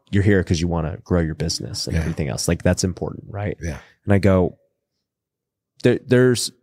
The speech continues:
Speaker 1: there's keys to having, you know, essentially it all, right?
Speaker 2: Yeah.
Speaker 1: Like, if you want time freedom, but still make the money you wanna make,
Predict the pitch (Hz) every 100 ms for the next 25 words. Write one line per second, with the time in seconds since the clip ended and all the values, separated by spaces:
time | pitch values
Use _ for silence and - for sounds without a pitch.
0 | _ - _ 123 117 - 160 180 170 -
1 | 175 170 110 98 - - 117 117 107 101
2 | 95 82 92 92 107 101 95 87 92 90
3 | 82 - _ - 95 98 95 92 92 113
4 | 139 170 127 127 127 135 151 147 160 165
5 | - - - 117 120 113 113 113 113 104
6 | 113 143